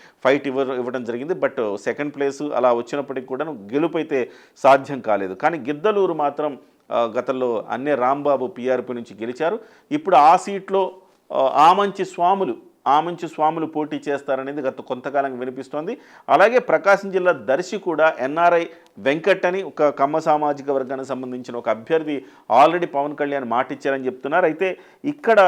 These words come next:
హరిరామ జోగయ్య గారు మాత్రం కేవలం ప్రకాశం జిల్లాలో ఒక్క పేరు మాత్రమే సూచించారు.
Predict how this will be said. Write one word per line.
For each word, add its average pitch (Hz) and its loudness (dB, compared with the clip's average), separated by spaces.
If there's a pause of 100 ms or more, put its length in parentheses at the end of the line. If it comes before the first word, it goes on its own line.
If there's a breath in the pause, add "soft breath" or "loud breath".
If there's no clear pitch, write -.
(340)
హరిరామ 165 4
జోగయ్య 151 -2
గారు 139 2
మాత్రం 131 -4
కేవలం 151 0
ప్రకాశం 135 -2
జిల్లాలో 127 0
ఒక్క 120 -2
పేరు 151 -2
మాత్రమే 131 -2
సూచించారు. 123 -8